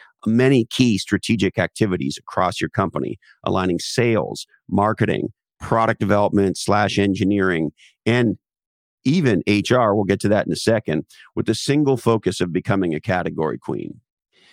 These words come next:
Category design is a discipline, and for many, a career. Just like some people can become a product designer or an experience designer,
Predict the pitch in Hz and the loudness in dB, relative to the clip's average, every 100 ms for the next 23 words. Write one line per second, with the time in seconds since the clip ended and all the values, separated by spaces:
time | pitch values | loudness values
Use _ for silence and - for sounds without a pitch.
0 | _ _ - 131 147 131 131 120 113 113 | _ _ -2 0 2 2 2 0 0 2
1 | 113 110 98 87 85 82 127 - 113 95 | 2 0 0 -2 -4 -4 -4 -4 -6 -6
2 | - - - _ _ - 156 107 101 113 | -10 -12 -18 _ _ -6 -2 -2 0 0
3 | 135 87 98 - _ - 98 - 95 98 | 2 0 -2 -10 _ -4 -4 -2 -2 0
4 | 113 107 - - _ _ _ _ _ _ | 0 -2 -6 -12 _ _ _ _ _ _
5 | _ _ - 117 120 117 - 127 127 117 | _ _ -2 -2 2 0 2 0 2 0
6 | 104 101 104 98 104 95 92 - - 101 | 0 0 -2 -2 -2 0 -2 -4 -2 0
7 | 107 - 110 104 110 135 131 90 85 - | 0 -2 -2 0 0 0 -2 -2 -6 -4
8 | 139 147 135 - 90 98 90 82 95 | -2 0 -2 -4 -4 -2 -2 -2 -4